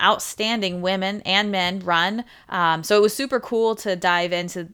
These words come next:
leaders of other states, 'cause I've been kinda following Virginia real close. Um, but now to see who now represents some of my friends in other states. So I, I, it was cool. And these stories, like, going back to my Progressive Leadership Project stuff, um,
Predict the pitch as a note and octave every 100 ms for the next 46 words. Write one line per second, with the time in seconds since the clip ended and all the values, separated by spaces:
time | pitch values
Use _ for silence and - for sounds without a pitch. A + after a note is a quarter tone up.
0 | - F#3+ F#3 F3+ - E3 - F3 G#3+ C4
1 | E4 E4 - F#3 F3+ F#3 G3+ F#3 F#3 F3+
2 | F3 E3+ E3 E3 E3 F#3 F3 E3 D#3+ -
3 | D#3+ D#3 - - - - - F3+ E3+ D#3+
4 | D#3+ - F3 E3+ F#3+ F#3 F3+ E3+ _ -
5 | F3+ G#3+ G3 G3 F#3+ F3+ E3+ E3+ F3 F#3
6 | E3+ D#3+ F3 E3 D#3+ F#3 E3+ E3+ E3 D#3+
7 | F#3+ G#3 A#3+ B3 B3 - - - E3 E3+
8 | - G#3 - E4+ F4 E4+ C4+ A3 A3+ -
9 | - D#4 G3 F3 - F#3+ G3+ G#3+ G3+ G3+
10 | G3+ F#3+ F3 E3 D#3+ - - - F#3+ F#3
11 | F3+ A3+ G#3+ F#3 D#3+ - E3+ D#3+ D#3+ -
12 | D#3+ - - - - F#3+ F3 E3 D#3+